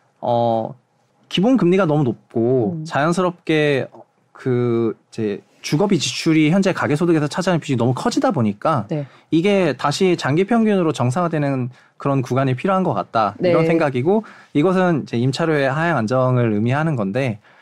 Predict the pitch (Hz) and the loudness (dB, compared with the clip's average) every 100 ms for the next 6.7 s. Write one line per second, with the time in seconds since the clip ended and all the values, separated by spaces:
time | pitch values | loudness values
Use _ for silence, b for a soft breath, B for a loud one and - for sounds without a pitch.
0 | b _ 165 165 165 160 147 175 170 135 | b _ -4 0 2 2 0 -2 -6 -2
1 | 123 120 151 190 180 180 202 196 170 165 | 0 0 0 2 0 2 2 2 2 2
2 | 165 170 160 120 127 165 165 117 117 135 | 2 2 2 0 0 -2 0 -2 0 0
3 | 175 175 135 180 190 165 139 117 - 175 | -2 0 0 2 2 2 2 0 -2 0
4 | 180 156 123 104 98 98 101 160 151 151 | 0 0 0 0 -2 -2 0 0 -2 -4
5 | 143 147 123 120 165 151 147 143 131 127 | -8 -6 -2 0 0 0 0 0 0 0
6 | 120 107 101 - 107 98 | 0 -2 -4 -2 -2 -2